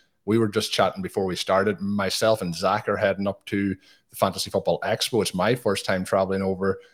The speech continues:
John's heading up, so I'll get to meet up with John for the first time. But yeah, Scott Fish heading up. Have known Scott now, have known John as well for a long time, but I'd say almost a decade of knowing Scott. So it's gonna be cool to meet some of those people. But yeah, Scott Fish, the Scott Fish Bowl, remarkable what that has turned into over the last kinda six or so years. So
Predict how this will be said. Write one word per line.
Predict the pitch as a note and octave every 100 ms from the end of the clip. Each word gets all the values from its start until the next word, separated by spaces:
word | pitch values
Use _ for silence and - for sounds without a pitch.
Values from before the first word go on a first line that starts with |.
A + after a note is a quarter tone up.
| _ -
John's | G2 G#2+ A#2
heading | A#2+ G#2+ G#2+
up, | G#2+ G#2+
so | - F#2+
I'll | E2+ E2+
get | F2+
to | F#2+
meet | F2+
up | F2
with | E2+
John | - G#2
for | G#2
the | G#2
first | G#2 G2
time. | G#2+ G2
But | G2 - - _ -
yeah, | G2+
Scott | F#2+ - A2 -
Fish | G#2+ -
heading | A2+ G2+ G#2
up. | G2+ - -
Have | - A#2+ A2+ - _
known | A#2 A#2 C3+ D3
Scott | - B2 A2+
now, | A2+ G#2+
have | A2 A#2
known | C3+ A2
John | F#2 F#2 G#2
as | F#2+
well | F2+
for | -
a | F#2+
long | F#2 F#2
time, | G2 F#2+
but | F#2
I'd | G2+ G#2
say | B2+
almost | - A#2 C#3 C#3
a |
decade | F#2 F#2+ F#2 - G#2+
of | G2+
knowing | F#2+ F2+
Scott. | - F2+ F2+
So | - F#2+ - -
it's | -
gonna | A2+
be | G#2+
cool | C3
to | B2
meet | A2+ -
some | G#2+
of |
those | G2 -
people. | F#2 G2+
But | F#2+ F2+ _ _ _
yeah, | G2+ G2 F#2+ F#2+
Scott | - G#2+ G2+
Fish, | G#2 G2 -
the |
Scott | - G2 -
Fish | - -
Bowl, | G2+ F#2 F#2
remarkable | F2+ G2 G2 F#2+ F#2+ F#2+ G#2 G2
what | G2
that | F2+ F2+
has | -
turned | - F2+
into | F2 F2 G2 F2+ F2
over | F2 F2+
the |
last | F2 F2 -
kinda | - F2
six | E2 - F#2 - -
or |
so | - F#2 F2
years. | E2+ F2 F2
So | G2 F2